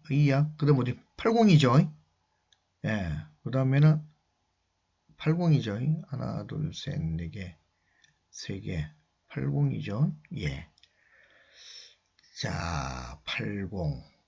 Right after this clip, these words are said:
자, 팔공. 예, 그래서, 자, 팔공에서, 자, 세 번째 추가가 됐습니다. 세 번째.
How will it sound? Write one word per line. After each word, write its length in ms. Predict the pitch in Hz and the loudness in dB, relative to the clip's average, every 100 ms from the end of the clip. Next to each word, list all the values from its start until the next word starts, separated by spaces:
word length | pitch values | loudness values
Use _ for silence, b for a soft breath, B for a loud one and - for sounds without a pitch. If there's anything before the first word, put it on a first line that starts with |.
| _ _ _ _ _ _ _ - | _ _ _ _ _ _ _ -18
자, 340 | - - - | -16 -14 -16
팔공. 680 | - 85 85 78 98 107 - 120 | -12 -8 -6 -6 -6 -6 -6 -6
예, 280 | 107 143 - | -6 -6 -8
그래서, 500 | 107 110 - 120 - B B B B B | -8 -6 0 0 -2 B B B B B
자, 240 | - 95 90 | -8 -8 -6
팔공에서, 840 | - 143 143 143 127 117 117 80 | 2 6 6 6 2 0 -6 -8
자, 440 | - 107 73 67 65 | -10 -8 -8 -8 -12
세 320 | - - 139 | -10 4 6
번째 540 | 139 185 208 214 226 214 | 10 10 8 8 8 8
추가가 420 | - 139 135 117 | 6 6 6 4
됐습니다. 560 | 110 104 - 87 78 85 139 - - b b b b b | -2 -6 -6 -4 -4 2 2 2 -4 b b b b b
세 240 | - 120 120 | -6 -4 2
번째. 520 | 139 147 - 127 98 | 4 4 4 0 0